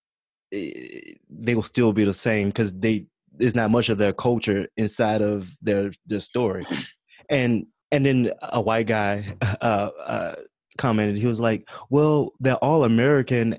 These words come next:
and that's all the same." And I was like,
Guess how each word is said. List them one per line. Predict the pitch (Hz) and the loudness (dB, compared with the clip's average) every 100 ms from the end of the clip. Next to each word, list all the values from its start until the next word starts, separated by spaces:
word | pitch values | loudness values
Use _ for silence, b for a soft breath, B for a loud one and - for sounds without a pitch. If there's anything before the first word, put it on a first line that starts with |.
| _ | _
and | 117 117 113 107 107 76 _ _ | -2 0 0 0 -2 -6 _ _
that's | 113 120 110 - | 0 0 0 -2
all | 123 127 120 | 0 2 0
the | 113 | -2
same." | 104 - 131 120 104 101 | -6 -4 -2 0 -2 -4
And | - - 123 117 117 | -8 -4 -2 0 -2
I | |
was | 131 | -2
like, | 131 127 | -4 -6